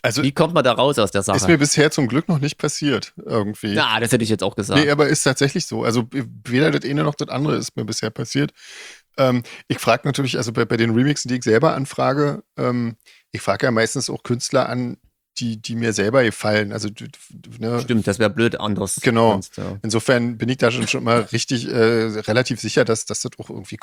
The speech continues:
Speaker 1: cool wird irgendwie. Und, ähm, ja, andersrum ist es bisher tatsächlich, äh, zum Glück noch nicht passiert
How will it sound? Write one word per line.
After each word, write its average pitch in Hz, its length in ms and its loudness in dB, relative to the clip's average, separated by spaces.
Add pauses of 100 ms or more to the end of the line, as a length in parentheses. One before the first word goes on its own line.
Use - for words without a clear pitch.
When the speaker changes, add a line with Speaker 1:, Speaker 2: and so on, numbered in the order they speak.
Speaker 1:
cool 131 180 -2
wird 101 180 -2
irgendwie. 98 380 -8 (580)
Und, 110 500 2
ähm, 104 520 -6 (320)
ja, 107 200 4
andersrum 139 500 0
ist - 220 -6
es 131 40 -6
bisher 131 340 -2
tatsächlich, 135 580 -6
äh, 127 120 -6
zum 117 200 -8
Glück 131 160 -6
noch 151 100 -2
nicht 147 160 -6
passiert 139 500 -4